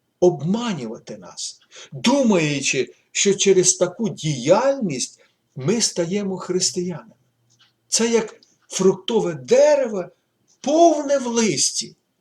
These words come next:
але без жодного плоду на ньому.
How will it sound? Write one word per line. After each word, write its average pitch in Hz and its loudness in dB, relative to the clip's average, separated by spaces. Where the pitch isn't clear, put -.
але 135 2
без 117 -6
жодного 170 0
плоду 131 -8
на 131 -6
ньому. 113 -12